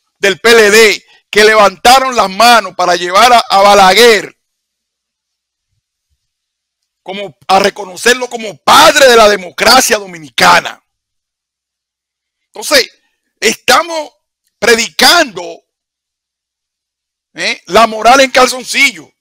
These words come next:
Entonces, atacamos a Ramfi Trujillo ahora, pero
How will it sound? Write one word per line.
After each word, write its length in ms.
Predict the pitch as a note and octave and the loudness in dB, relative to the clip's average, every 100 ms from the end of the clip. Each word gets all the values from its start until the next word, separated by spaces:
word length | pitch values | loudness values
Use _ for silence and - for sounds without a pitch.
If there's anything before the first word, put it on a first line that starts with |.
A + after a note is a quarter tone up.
| _ _ _ _ _ _ _ _ _ _ _ | _ _ _ _ _ _ _ _ _ _ _
Entonces, 400 | _ C#3+ B3 C#3+ - | _ -8 -6 -6 -4
atacamos 600 | F3+ - F#3+ A3+ D4 E4 | -4 -2 -2 0 0 0
a 40 | |
Ramfi 320 | C#4+ D4+ D4 D4 | 0 0 -4 -16
Trujillo 680 | C4 A#3 C4 A3 G3 F3+ _ | -12 -4 -2 -4 -8 -18 _
ahora, 560 | F#3+ G3 A3 G3+ D3+ - _ _ _ _ _ _ _ _ _ _ _ _ _ _ _ _ _ _ _ - | 0 0 0 -4 -8 -10 _ _ _ _ _ _ _ _ _ _ _ _ _ _ _ _ _ _ _ -4
pero 400 | B3+ D4+ D4+ | 2 4 4